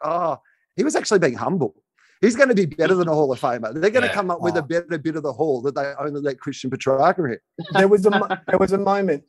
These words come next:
Speaker 3: during the grand final where Bont and Petrarca were both just blitzing, just lighting up the, the stadium, and I'm going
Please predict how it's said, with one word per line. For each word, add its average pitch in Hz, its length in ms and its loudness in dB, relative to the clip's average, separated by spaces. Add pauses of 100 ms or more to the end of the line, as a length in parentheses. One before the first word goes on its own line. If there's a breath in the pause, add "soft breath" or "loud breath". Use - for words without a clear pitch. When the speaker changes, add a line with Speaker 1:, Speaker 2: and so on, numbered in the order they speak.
Speaker 3:
during 135 220 -2
the 127 60 -4
grand 117 280 -4
final 123 540 -4
where 120 260 0
Bont 127 400 -2
and 107 140 -10
Petrarca 113 500 -2
were 110 120 2
both 113 420 -2
just 104 280 -12
blitzing, 110 360 -4
just 95 160 -6
lighting 131 480 4
up 113 240 -2
the, 110 260 -2
the 101 80 -6
stadium, 110 640 -2
and 117 160 -4
I'm 117 240 -2
going 117 440 -4